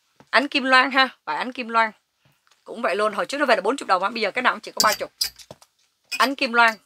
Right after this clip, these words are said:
Ngọc còn ba áo, ánh kim loan tiếp tục ba chục đồng một áo.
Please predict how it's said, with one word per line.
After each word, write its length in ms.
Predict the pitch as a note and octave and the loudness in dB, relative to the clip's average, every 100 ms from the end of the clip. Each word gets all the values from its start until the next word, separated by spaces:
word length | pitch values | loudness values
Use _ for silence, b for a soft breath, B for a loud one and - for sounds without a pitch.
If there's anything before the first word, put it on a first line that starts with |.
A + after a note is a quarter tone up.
| _ _ _ _ | _ _ _ _
Ngọc 160 | G3 F#3+ | -8 -6
còn 240 | - F#3+ F3 | -2 -4 0
ba 100 | G3 | 2
áo, 300 | A3 G#3 C4+ | 4 2 0
ánh 160 | B3 C#4 | -2 -4
kim 160 | C4 | -4
loan 180 | A#3+ A#3 | 0 0
tiếp 140 | A3 D4+ | 0 -2
tục 200 | A3 - | -2 -2
ba 100 | - | -4
chục 140 | G#3 F#3 | -4 -4
đồng 120 | E3+ | -6
một 100 | E3 | -4
áo. 200 | F3 F#3+ | -2 -2